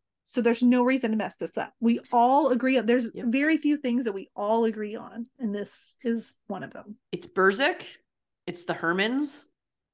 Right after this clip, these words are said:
Speaker 1: Yep.
Speaker 2: And
Speaker 1: I think
Speaker 2: honestly,
Speaker 1: Stella Ride.
Speaker 2: Stella Ride, I
Speaker 1: Unfortunately,
Speaker 2: think
Speaker 1: that's
Speaker 2: it's more,
Speaker 1: another
Speaker 2: I think that's, part of that's divided. But I think we are all, one hundred percent of us in the fandom are behind the Hermans. One hundred percent of us are behind Burzek. About
Speaker 1: Mm-hmm.
Speaker 2: seventy-five percent of us are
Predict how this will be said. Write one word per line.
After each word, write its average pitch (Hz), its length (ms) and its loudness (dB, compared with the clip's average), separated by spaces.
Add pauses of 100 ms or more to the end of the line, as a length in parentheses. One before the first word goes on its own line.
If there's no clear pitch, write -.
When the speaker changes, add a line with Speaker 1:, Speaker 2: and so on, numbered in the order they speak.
(180)
Speaker 1:
Yep. 226 160 0 (1000)
Speaker 2:
And - 120 -8
Speaker 1:
I 277 40 2
think 359 60 4
Speaker 2:
honestly, 381 200 2
Speaker 1:
Stella 262 200 4
Ride. 285 400 2 (300)
Speaker 2:
Stella 233 200 2
Ride, 494 60 4
I - 40 4
Speaker 1:
Unfortunately, 302 320 6
Speaker 2:
think 254 80 6
Speaker 1:
that's 233 200 2
Speaker 2:
it's - 80 2
more, 233 220 8
Speaker 1:
another 214 140 4
Speaker 2:
I 220 80 4
think 381 180 -2
that's, 294 240 -4 (160)
part 247 180 2
of 277 60 -2
that's 185 200 2
divided. 147 580 -2 (380)
But 214 100 4
I 208 40 6
think 226 380 2 (140)
we 208 160 4
are 190 300 6 (140)
all, 196 440 4
one 208 340 0
hundred 233 300 2
percent 208 320 -4
of 202 60 -2
us 175 120 -4
in 170 60 -10
the 165 80 -8
fandom 165 240 -2
are 156 80 0
behind 165 280 -4
the 151 40 -4
Hermans. 226 420 -4
One 165 260 2
hundred 202 140 2
percent 196 240 -2
of 196 60 0
us 185 140 0
are 175 60 -2
behind 151 300 -4
Burzek. 214 400 4 (540)
About 170 160 -8
Speaker 1:
Mm-hmm. 190 100 -4
Speaker 2:
seventy-five 208 600 4
percent 185 220 -2
of 185 60 0
us 185 180 0
are 165 260 -2